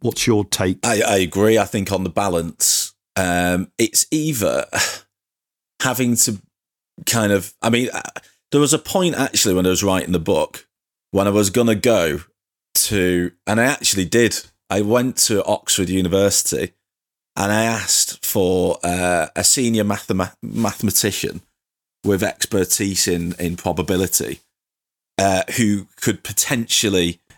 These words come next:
Speaker 2: estimate the probability of these two events happening in the, in the same town, three years apart, pillow on both women's faces,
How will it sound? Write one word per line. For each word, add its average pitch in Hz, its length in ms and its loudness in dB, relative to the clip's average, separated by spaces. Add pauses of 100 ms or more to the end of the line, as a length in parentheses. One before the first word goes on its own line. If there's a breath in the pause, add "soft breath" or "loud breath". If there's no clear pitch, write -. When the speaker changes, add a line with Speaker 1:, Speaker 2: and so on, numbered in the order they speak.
(120)
Speaker 2:
estimate 87 760 -2 (480 soft breath)
the - 80 -2
probability 95 960 0
of 82 200 -6
these 90 220 0
two 90 220 -2
events 87 360 -2
happening 90 500 -4 (320)
in 90 160 -2
the, 87 180 -2
in 90 160 -2
the 90 80 -2
same 101 400 -2
town, 85 560 -2 (460 loud breath)
three 104 160 4
years 92 260 4
apart, 85 580 -4 (1080)
pillow 104 400 2
on 90 280 -2 (160)
both 95 280 0
women's 90 320 0
faces, 95 800 0